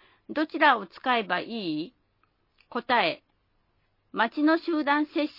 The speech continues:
会場や町内の医療機関では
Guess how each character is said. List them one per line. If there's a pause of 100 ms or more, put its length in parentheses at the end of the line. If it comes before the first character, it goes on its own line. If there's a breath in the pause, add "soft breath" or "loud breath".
(120)
会
場
や (340 soft breath)
町
内
の
医
療
機
関
で
は